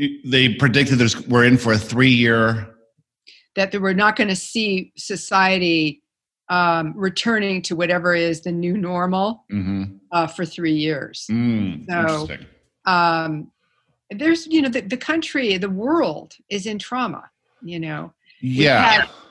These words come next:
Speaker 2: we've returned to, we have not seen this level of unemployment from, I just read a statistic, in a hundred years.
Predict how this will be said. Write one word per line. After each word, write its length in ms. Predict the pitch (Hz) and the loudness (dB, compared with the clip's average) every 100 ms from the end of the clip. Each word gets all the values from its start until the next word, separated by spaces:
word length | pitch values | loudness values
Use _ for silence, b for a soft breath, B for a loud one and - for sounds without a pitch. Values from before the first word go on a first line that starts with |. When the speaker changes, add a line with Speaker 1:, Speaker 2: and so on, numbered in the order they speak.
| _ | _
Speaker 2:
we've 240 | 233 220 226 | -2 -2 -2
returned 720 | 226 226 226 269 262 254 233 | -2 -2 -2 0 2 2 2
to, 180 | - 226 | -2 -4
we 180 | 208 214 | -4 -4
have 220 | 226 240 | -2 0
not 240 | 240 208 - | 0 0 -4
seen 560 | - 240 226 208 190 - _ _ | -6 -2 0 -2 -4 -10 _ _
this 260 | 220 226 240 | -4 -2 0
level 280 | 226 208 196 | 0 0 -2
of 100 | 190 | -4
unemployment 840 | 208 214 202 - 233 233 185 160 - | -4 -4 -6 -6 -2 0 -2 -4 -8
from, 240 | 208 185 180 | -10 -8 -6
I 100 | 180 | -8
just 240 | 196 - | -8 -6
read 160 | 202 190 | -2 0
a 200 | 175 175 | -2 -6
statistic, 600 | - 190 233 226 185 185 | -12 -8 -8 -6 -6 -4
in 100 | 175 | -4
a 60 | |
hundred 300 | 202 190 175 | -4 -4 -4
years. 520 | 208 247 160 - - | -2 -2 -4 -10 -18